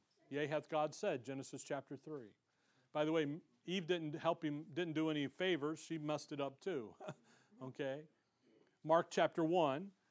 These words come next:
verse one, the beginning of the gospel of Jesus Christ, the Son of God. "As it is written in the prophets, Behold, I send my messenger before thy face, and which shall prepare thy way before thee. The voice of one crying in the wilderness, Prepare ye the way of the Lord,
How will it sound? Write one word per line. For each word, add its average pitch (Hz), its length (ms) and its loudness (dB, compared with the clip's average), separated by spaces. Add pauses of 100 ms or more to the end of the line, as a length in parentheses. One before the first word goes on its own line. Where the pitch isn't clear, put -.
verse 175 320 2
one, 147 380 -2
the 147 60 -4
beginning 170 360 0
of 160 80 2
the 143 80 -4
gospel 156 540 6
of 127 160 -2
Jesus 151 300 -2
Christ, 156 380 2
the 143 60 -12
Son 160 260 0
of 147 140 -4
God. 120 360 0 (360)
"As 170 260 6
it 214 100 6
is 202 180 6
written 202 240 6
in 202 100 4
the 196 80 4
prophets, 175 720 4 (300)
Behold, 170 360 6
I 175 120 10
send 190 320 0
my 180 120 4
messenger 180 540 0
before 180 540 4 (260)
thy 175 280 8
face, 170 520 2
and 165 240 -2
which 160 200 2
shall 170 460 6 (240)
prepare 175 480 4
thy 175 260 8
way 175 220 6
before 160 460 4
thee. 123 180 -2
The 147 120 0
voice 170 360 4
of 160 120 2
one 180 200 2
crying 180 380 4
in 185 100 0
the 180 80 4
wilderness, 160 480 2
Prepare 180 400 -2
ye 202 160 2
the 190 120 0
way 175 180 4
of 180 80 0
the 180 60 0
Lord, 156 360 4